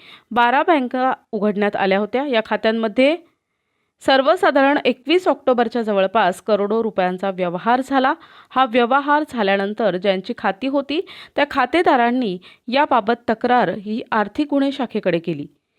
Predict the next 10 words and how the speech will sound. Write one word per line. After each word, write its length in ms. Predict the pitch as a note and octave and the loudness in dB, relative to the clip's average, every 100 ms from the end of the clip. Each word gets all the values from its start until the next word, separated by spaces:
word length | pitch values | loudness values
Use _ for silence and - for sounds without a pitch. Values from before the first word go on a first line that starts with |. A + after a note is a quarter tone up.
| _ _ | _ _
या 120 | G#3+ G#3+ | -2 2
प्रकरणी 440 | A#3 A3+ G#3+ A#3+ | 2 0 0 -2
भाजपचे 540 | A#3 G#3 G#3+ G#3+ G#3+ | -2 -2 -2 -6 -4
माजी 300 | A3+ G3+ F#3 G#3+ | -4 -4 -4 -4
खासदार 420 | A3 F#3+ G3+ G#3 G#3+ | -4 0 0 0 -2
किरीट 240 | F#3+ F#3+ | -4 -6
सोमय्या 480 | - F#3 F3+ G3 A3 | -6 -6 -2 -2 -2
यांनी 340 | A3+ F3+ F#3 | -2 -4 -4
देखील 280 | F3+ F#3 G#3 | -4 -4 -4
गंभीर 320 | F#3+ F3+ A3 | -4 0 -2